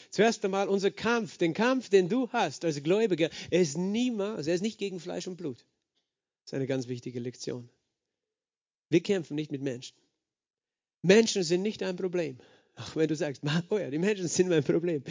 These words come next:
Die Menschen sind nicht unser Problem. Und wir sollen auch nicht gegen Menschen kämpfen. Wir sollen Menschen lieben. Jesus hat gesagt, „Liebt eure Feinde.“ Er hat nicht gesagt, „Bekämpft eure Feinde.“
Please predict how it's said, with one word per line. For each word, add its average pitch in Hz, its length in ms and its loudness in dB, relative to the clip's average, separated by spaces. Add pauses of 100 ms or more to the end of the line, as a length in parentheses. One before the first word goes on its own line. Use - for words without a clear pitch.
(800)
Die 151 80 4
Menschen 208 380 10
sind 208 140 0
nicht 208 180 2
unser 208 200 4
Problem. 196 440 2
Und 156 240 2
wir 170 100 4
sollen 185 240 4
auch 156 100 2
nicht 156 200 -2
gegen 156 200 -2
Menschen 156 300 0
kämpfen. 175 480 -8
Wir 143 80 -8
sollen 147 180 -2
Menschen 160 320 -2
lieben. 160 300 -4
Jesus 151 240 -2
hat 151 80 -6
gesagt, 156 240 -4
„Liebt 160 320 -8
eure 143 180 -4
Feinde.“ 165 340 -8
Er 131 80 -18
hat 147 80 -10
nicht 165 120 0
gesagt, 147 400 -4
„Bekämpft 170 440 -6
eure 127 180 -8
Feinde.“ - 360 -16